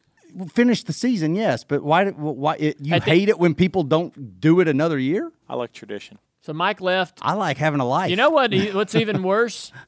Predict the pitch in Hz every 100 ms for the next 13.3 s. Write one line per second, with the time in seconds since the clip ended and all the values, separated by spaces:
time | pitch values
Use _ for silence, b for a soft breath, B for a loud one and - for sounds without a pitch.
0 | B 160 180 180 - 160 139 143 147 160
1 | 143 143 185 185 147 147 170 147 135 135
2 | 139 135 131 127 135 - 135 131 - _
3 | b b b - 165 135 147 139 135 117
4 | 135 147 135 143 139 131 127 123 - 135
5 | - 135 135 127 - b b b - 175
6 | 175 160 160 180 190 190 151 175 160 120
7 | - 175 - 180 139 - - 190 170 -
8 | 170 202 190 196 151 - 147 143 131 127
9 | 127 113 120 117 - 135 _ 135 127 117
10 | 117 - 131 110 107 - 139 165 151 104
11 | 135 139 123 92 90 85 _ 117 123 131
12 | 117 110 107 90 b b 139 147 147 156
13 | 147 135 -